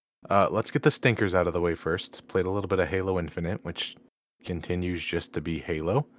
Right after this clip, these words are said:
Uh, the matchmaking in this game is broken. It doesn't work.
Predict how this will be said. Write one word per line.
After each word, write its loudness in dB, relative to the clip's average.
Uh, 10
the 8
matchmaking 6
in 4
this 6
game 2
is -2
broken. 0
It -8
doesn't 8
work. 2